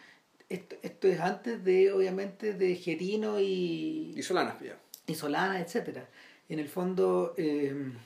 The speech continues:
Speaker 1: cuando, cuando Antonio Das Mortes se estrena, cuatro años después, está todo dado vuelta.
Speaker 2: Ya.
Speaker 1: O está todo revuelto en el fondo, está todo, está todo
Speaker 2: O ya,
Speaker 1: emergiendo.
Speaker 2: o sea, o, o, o había mucha gente más subi-, subida en este carro.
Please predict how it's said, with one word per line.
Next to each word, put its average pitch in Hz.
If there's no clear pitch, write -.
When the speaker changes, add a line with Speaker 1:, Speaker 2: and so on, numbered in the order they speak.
Speaker 1:
cuando, 151
cuando 156
Antonio 190
Das 147
Mortes 202
se -
estrena, 185
cuatro 196
años 220
después, 214
está -
todo 208
dado 135
vuelta. -
Speaker 2:
Ya. -
Speaker 1:
O 165
está 165
todo 208
revuelto 180
en 143
el 127
fondo, -
está 160
todo, 190
está 160
todo 226
Speaker 2:
O -
ya, 220
Speaker 1:
emergiendo. 175
Speaker 2:
o -
sea, 175
o, 147
o, -
o 139
había 147
mucha 170
gente 185
más 175
subi-, 127
subida 135
en 120
este 110
carro. -